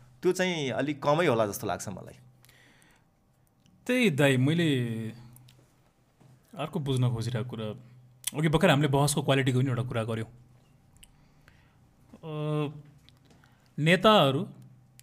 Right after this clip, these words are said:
Speaker 2: र एक्टिभिस्टहरूले प्रयोग गर्ने भाषाहरू जुन सडकबाट प्रयोग गरिन्छ, मिडियामा आएर प्रयोग गरिन्छ र अधिवक्ताहरूले कोर्टमा र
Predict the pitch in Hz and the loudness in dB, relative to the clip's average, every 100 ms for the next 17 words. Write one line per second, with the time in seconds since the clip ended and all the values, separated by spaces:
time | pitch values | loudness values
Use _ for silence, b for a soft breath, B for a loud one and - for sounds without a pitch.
0 | _ 175 165 170 165 151 156 - 107 101 | _ -2 2 2 4 2 2 0 -6 -10
1 | - - _ _ _ _ _ _ _ _ | -16 -20 _ _ _ _ _ _ _ _
2 | _ _ 131 170 180 175 170 156 151 151 | _ _ -2 0 0 2 2 2 0 2
3 | 127 104 - 131 110 104 - - _ _ | 0 -2 -2 -2 -2 -6 -14 -20 _ _
4 | _ _ _ _ _ _ _ _ _ _ | _ _ _ _ _ _ _ _ _ _
5 | 143 127 123 123 139 131 123 117 113 120 | -12 -6 -4 -2 0 -2 -2 -6 -4 -6
6 | 107 110 104 104 113 180 196 190 143 135 | -6 -8 -10 -10 -8 -6 -6 -4 -2 0
7 | 113 104 104 123 117 104 98 104 107 127 | -2 -4 -6 -8 -8 -8 -8 -10 -10 -6
8 | 214 135 151 190 180 135 - b b b | -6 -2 2 4 4 0 -8 b b b
9 | b - 156 190 185 190 156 123 123 143 | b -2 4 6 6 6 6 4 2 0
10 | 127 - - 151 151 156 147 190 185 - | -2 -6 -4 0 0 2 2 2 -2 -6